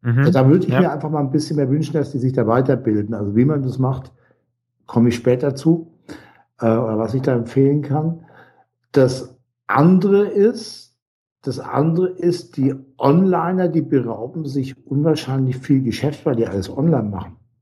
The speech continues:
Speaker 2: Gerade wenn
Speaker 1: Mhm.
Speaker 2: die im, im, im Coaching-Bereich sind, im Dienstleistungsbereich
Speaker 1: Ja.
Speaker 2: sind, ja. Ähm, und da empfiehlt sich's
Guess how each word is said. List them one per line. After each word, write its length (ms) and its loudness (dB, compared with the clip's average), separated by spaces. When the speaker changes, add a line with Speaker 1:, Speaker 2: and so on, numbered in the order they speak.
Speaker 2:
Gerade 320 4
wenn 160 6
Speaker 1:
Mhm. 40 2
Speaker 2:
die 160 2
im, 480 0
im, 460 -8
im 220 -8
Coaching-Bereich 840 0
sind, 260 -8
im 160 -10
Dienstleistungsbereich 1080 -2
Speaker 1:
Ja. 60 -16
Speaker 2:
sind, 220 -6
ja. 340 0
Ähm, 560 0
und 440 2
da 320 -4
empfiehlt 460 -2
sich's 460 -8